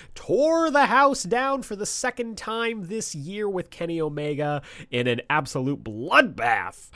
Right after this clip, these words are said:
of a grudge match. Wonderful, wonderful show. Had a really good time. Orange Cassidy and the, uh,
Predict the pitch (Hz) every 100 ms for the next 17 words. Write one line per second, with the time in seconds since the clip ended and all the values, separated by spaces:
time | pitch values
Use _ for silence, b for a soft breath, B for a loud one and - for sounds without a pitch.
0 | B B - 107 104 - 110 92 98 107
1 | 98 113 104 104 - - 98 139 185 180
2 | 170 139 120 113 104 92 - 95 95 95
3 | 107 107 123 156 127 120 - 110 110 -
4 | 170 151 - 143 135 139 139 131 104 104
5 | 101 98 95 - 87